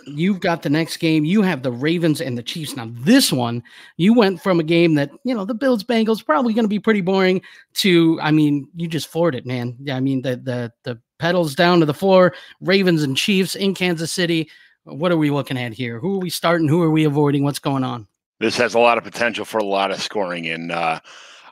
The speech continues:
Speaker 2: I, uh, if, for my green light here, I'm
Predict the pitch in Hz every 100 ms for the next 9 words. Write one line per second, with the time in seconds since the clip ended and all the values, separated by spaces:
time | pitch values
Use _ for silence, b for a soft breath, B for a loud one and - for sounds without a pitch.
0 | B 90 92 92 90 87 87 85 - 107
1 | - - 113 117 104 113 110 104 107 107
2 | 104 - - 101 104